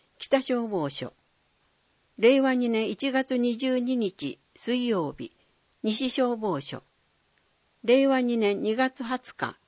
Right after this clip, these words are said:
木曜日、北消防署。令和二年三月十一日水曜日、西消防署。講習時間、午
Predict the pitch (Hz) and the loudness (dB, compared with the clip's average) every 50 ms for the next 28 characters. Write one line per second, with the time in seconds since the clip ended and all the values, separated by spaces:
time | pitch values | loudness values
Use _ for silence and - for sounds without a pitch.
0 | _ _ - - 190 196 - 262 254 254 220 180 156 135 - 123 - _ _ _ | _ _ -6 -4 -4 -4 -2 -4 -2 -2 -2 -2 -4 -6 -6 -10 -12 _ _ _
1 | _ _ _ _ _ _ - - - - 269 254 - 269 247 240 226 220 220 185 | _ _ _ _ _ _ -18 -4 2 2 2 2 2 -2 -2 -2 -2 -2 -2 -2
2 | 135 - - - 131 - _ _ _ _ _ _ _ _ _ _ _ _ _ _ | -2 -4 -6 -10 -10 -12 _ _ _ _ _ _ _ _ _ _ _ _ _ _
3 | _ _ _ _ - - 214 254 277 269 262 269 262 247 240 233 220 214 214 - | _ _ _ _ -2 2 4 4 4 4 4 2 0 0 0 0 0 -2 -2 -4
4 | - - 240 240 277 277 254 254 254 - 254 220 240 247 247 254 247 233 - 247 | -4 0 0 2 2 2 2 0 -2 -4 -4 -2 -2 -2 0 -2 -2 -4 -4 -4
5 | 240 226 220 208 190 - - 139 120 - _ - - - - 233 247 240 240 220 | -2 -2 -2 -2 -4 -6 -8 -8 -8 -8 _ -16 -10 -6 -4 -2 -2 -2 -2 -2
6 | 190 160 131 - - 135 - _ _ _ _ _ _ _ _ _ _ - 226 226 | -4 -4 -6 -8 -10 -14 -14 _ _ _ _ _ _ _ _ _ _ -2 0 0
7 | - 269 262 - 285 254 254 247 240 233 226 190 - - - - 113 - _ _ | 0 0 -2 0 2 2 2 0 0 -2 -2 -2 -2 -4 -6 -10 -12 -12 _ _
8 | _ _ _ _ _ _ _ _ _ _ _ _ _ _ _ _ _ _ _ _ | _ _ _ _ _ _ _ _ _ _ _ _ _ _ _ _ _ _ _ _
9 | _ _ - 233 247 277 269 - - 240 233 214 185 175 165 - 156 139 - - | _ _ 0 2 2 2 2 0 -2 -2 -2 -2 -2 -4 -6 -4 -4 -6 -6 -6
10 | _ _ _ _ _ _ _ - 196 233 | _ _ _ _ _ _ _ 0 2 4